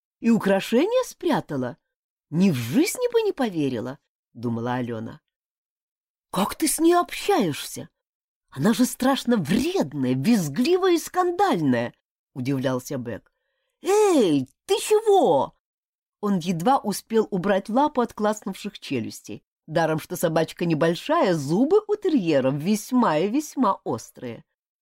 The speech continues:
«Это моя хозяйка!» — гордо тявкнула Кася. «Она самая лучшая на всем свете! Ей очень трудно! Она из таких, которые рычат на всех, а потом оказываются совсем одни».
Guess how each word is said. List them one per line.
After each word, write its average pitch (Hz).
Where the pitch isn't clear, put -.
«Это 392
моя 415
хозяйка!» — 254
гордо 127
тявкнула 135
Кася. -
«Она 320
самая 466
лучшая 392
на 359
всем 349
свете! -
Ей 349
очень 392
трудно! 185
Она 320
из -
таких, 453
которые 330
рычат 370
на 233
всех, -
а 311
потом 466
оказываются 381
совсем 349
одни». 156